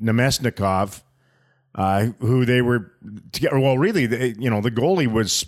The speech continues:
part of things in, in Tampa Bay too, Scott Wedgwood. Um, and I, you know, even leading up to the trade deadline, I,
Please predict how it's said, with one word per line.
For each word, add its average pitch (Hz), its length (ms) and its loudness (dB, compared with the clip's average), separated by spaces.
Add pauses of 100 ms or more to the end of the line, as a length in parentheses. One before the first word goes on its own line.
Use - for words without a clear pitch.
(180)
part 117 220 0
of 104 60 -4
things 107 360 -2
in, 101 180 -2
in 107 220 0
Tampa 104 320 -2
Bay 98 220 0
too, 139 220 0
Scott 110 300 0
Wedgwood. 104 540 0 (580)
Um, 95 540 -4
and 185 140 0
I, 220 260 -2 (380)
you 175 80 0
know, 175 120 2
even 214 280 2
leading 165 260 2
up 151 140 0
to - 80 -2
the 147 100 2
trade 151 240 0
deadline, 131 400 2
I, 131 240 0